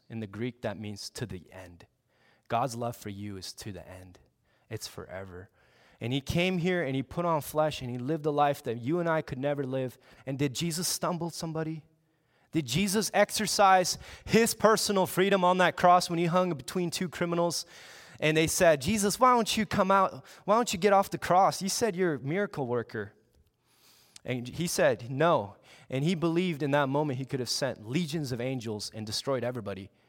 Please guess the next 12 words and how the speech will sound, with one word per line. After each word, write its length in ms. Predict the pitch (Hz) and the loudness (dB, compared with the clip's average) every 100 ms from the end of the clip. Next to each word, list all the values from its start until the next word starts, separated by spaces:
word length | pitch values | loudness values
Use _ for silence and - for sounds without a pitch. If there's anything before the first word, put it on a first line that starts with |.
| _ _ | _ _
But 160 | - 98 | -12 -6
did 140 | 117 | -6
he 120 | 113 127 | -4 -6
choose 380 | - 139 143 | -4 -6 -6
to 100 | - - - | -10 -10 -8
exercise 580 | 120 - 139 - 123 110 | -6 -6 -4 -2 -2 -4
his 160 | 107 | -8
freedom 400 | - 101 117 117 | -10 -10 -8 -8
and 80 | 104 | -8
his 140 | 110 | -10
power? 340 | - - 101 113 | -10 -8 -6 -8
No. 380 | 101 98 92 | -8 -8 -10